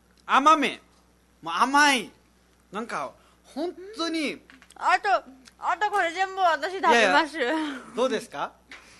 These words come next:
Speaker 2: 美味しいです。
Speaker 1: そう、食べたら美味しいって言わないといけないんですよ、まずは。
Speaker 2: 言いました。
Speaker 1: 言いました？
Speaker 2: 言ってない？
Speaker 1: うん。
Speaker 2: 間違い、ごめんなさい。
Speaker 1: はい、美味しいですよね。
Speaker 2: あとこれ全部私食べます。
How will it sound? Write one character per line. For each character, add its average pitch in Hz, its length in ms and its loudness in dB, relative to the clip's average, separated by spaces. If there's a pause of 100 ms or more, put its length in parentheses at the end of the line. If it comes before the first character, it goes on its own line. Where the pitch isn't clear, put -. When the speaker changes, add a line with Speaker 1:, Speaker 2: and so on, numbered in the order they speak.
(280)
Speaker 2:
美 285 80 -2
味 330 80 -6
し 403 380 -4
い 320 40 -10
で 359 140 -6
す。 - 60 -8
Speaker 1:
そ 180 440 4
う、 - 40 -18
食 208 100 -4
べ 220 100 -4
た 214 140 -4
ら 226 220 4
美 226 180 0
味 202 40 -8
し 262 180 -8
い - 20 -8
っ - 40 -14
て 202 100 -12
言 175 80 -2
わ 170 80 0
な 160 80 -4
い 156 40 -8
と 151 80 -16
い 135 40 -18
け 156 100 -12
な 156 80 -6
い 160 40 -8
ん - 40 -14
で 147 60 -8
す 143 100 -14
よ、 113 160 -10
ま 151 140 -2
ず 135 80 -10
は。 113 160 -10 (120)
Speaker 2:
言 311 120 -12
い 381 40 -14
ま 392 160 -12
し - 100 -20
た。 - 120 -20 (300)
Speaker 1:
言 - 80 -16
い - 20 -14
ま 208 140 -6
し 440 100 -8
た？ 427 100 -2
Speaker 2:
言 196 120 -4
っ 214 40 -16
て - 20 -20 (380)
な 180 60 -10
い？ - 40 -10
Speaker 1:
う - 20 -10
ん。 262 60 -6
Speaker 2:
間 311 280 -8
違 - 20 -8
い、 247 80 -16
ご 269 80 -6
め 302 140 -10
ん 285 80 -14
な 277 120 -16
さ - 120 -20
い。 381 60 -18 (500)
Speaker 1:
は 160 120 -6
い、 180 60 -8
美 214 100 -2
味 254 80 0
し 277 100 4
い - 20 -2
で - 20 0
す - 0 -
よ 415 40 0
ね。 - 0 -
Speaker 2:
あ - 20 0
と 427 60 -2
こ 403 60 2
れ 359 80 0
全 359 180 0
部 - 40 -4
私 320 240 -2
食 277 180 -12
べ 269 100 -12
ま 254 140 -8
す。 254 260 -10